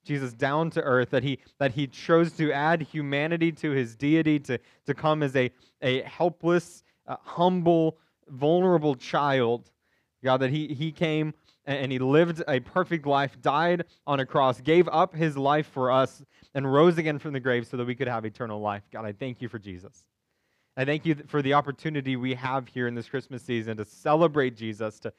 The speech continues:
to worship him, to be reminded again how incredible it is that, that God added humanity to his deity, that the Son of God chose to come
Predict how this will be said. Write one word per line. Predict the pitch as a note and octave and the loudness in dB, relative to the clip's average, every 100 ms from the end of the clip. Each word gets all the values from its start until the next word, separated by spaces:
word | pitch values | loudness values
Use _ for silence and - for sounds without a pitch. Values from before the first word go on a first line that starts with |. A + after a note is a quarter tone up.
| _ _ _ | _ _ _
to | - | -2
worship | C3 C3 D#3+ G3+ - D#3+ | 0 4 6 4 2 -2
him, | E3 D3 | -2 -2
to | C#3 | -2
be | C#3 | 0
reminded | C3 B2+ C#3 D#3+ F#3+ E3+ D#3+ | 0 2 0 0 0 0 2
again | C#3 B2+ A#2+ A#2+ _ - _ | 2 0 -2 -6 _ -20 _
how | D3+ D#3+ | 2 4
incredible | D#3 C#3 - E3+ F3 G#3 G3 F#3+ | 4 0 0 4 6 8 8 8
it | D#3 | 10
is | D3+ C3 | 8 6
that, | B2 B2 | 4 4
that | B2+ A#2+ A#2 | 2 0 0
God | F#3 E3 G3 G3+ G3 _ - | 4 8 8 6 2 _ -4
added | D#3 F3 F3+ F3+ | 4 6 6 4
humanity | D#3+ E3 D#3+ E3 E3 D#3+ | 2 0 2 2 4 2
to | D#3+ E3+ | 2 0
his | D3+ C3+ | 0 2
deity, | D#3 D3 A#2 | 4 6 4
that | A2+ A#2+ | 0 0
the | C#3 | -2
Son | - G3+ G3 A3 | 0 4 4 4
of | G3 | 0
God | D#3 E3 C#3+ C3 | 2 4 4 2
chose | - D3+ D3 | -2 -2 -2
to | C#3 | -6
come | B2 G#2+ | -8 -8